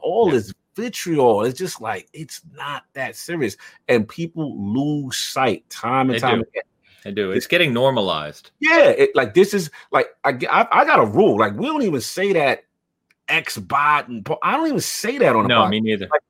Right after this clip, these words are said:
Speaker 1: I'm not doing that. Like, that, that to
Speaker 2: Yeah.
Speaker 1: me is just so devolved foolishness. Like, I,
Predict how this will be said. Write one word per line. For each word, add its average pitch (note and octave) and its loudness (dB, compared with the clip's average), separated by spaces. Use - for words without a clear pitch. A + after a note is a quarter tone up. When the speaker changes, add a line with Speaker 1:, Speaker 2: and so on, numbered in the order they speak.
Speaker 1:
I'm C#4 -6
not F#3+ 0
doing A#3+ 0
that. F#2 -4
Like, A#2 0
that, B2 -2
that G#3+ 2
to E3+ -4
Speaker 2:
Yeah. E3 -4
Speaker 1:
me G3 -4
is D3+ -2
just - -8
so E3+ 2
devolved C#3 0
foolishness. A#2+ -6
Like, F#2+ -6
I, G#2+ 0